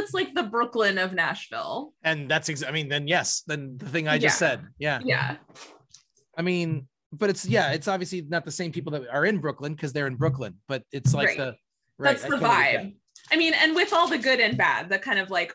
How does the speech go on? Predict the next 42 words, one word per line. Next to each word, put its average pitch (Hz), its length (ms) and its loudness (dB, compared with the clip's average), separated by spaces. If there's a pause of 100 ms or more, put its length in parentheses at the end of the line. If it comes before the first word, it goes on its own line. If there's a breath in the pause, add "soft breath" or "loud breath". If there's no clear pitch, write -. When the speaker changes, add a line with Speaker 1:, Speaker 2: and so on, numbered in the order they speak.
Speaker 1:
artsy 262 480 -2
hipster 226 960 4
and 226 120 0
also 208 460 -2
the 208 80 -2
gentrification 196 1300 -2
Speaker 2:
Yes. 165 400 -2
Speaker 1:
and 165 180 -16
the 190 220 -4
Speaker 2:
Yes, 170 520 0
yes, - 140 -20
yes, - 160 -16
yes. 107 180 -14
All - 100 4
of - 20 6
it. - 100 6
Speaker 1:
pushing 240 200 2
out 214 380 4
of 190 540 0 (640)
people 226 260 0
that 208 180 2
used 214 180 -6
to 214 60 -6
be 202 120 2
able 202 160 0
to 202 140 -4
afford 196 320 0
to 208 40 -4
live 175 240 -2
here. 165 580 -2 (1000)
So 147 580 -2 (200)
Speaker 2:
Good 233 140 6 (100)
Speaker 1:
all - 60 2
that, - 180 6
Speaker 2:
riddance. - 580 -10
Good 254 180 8
Speaker 1:
all - 60 4
that - 180 4
good - 40 0
Speaker 2:
riddance. 254 240 0
Speaker 1:
stuff. - 460 -2 (140)
<laughs> - 60 -20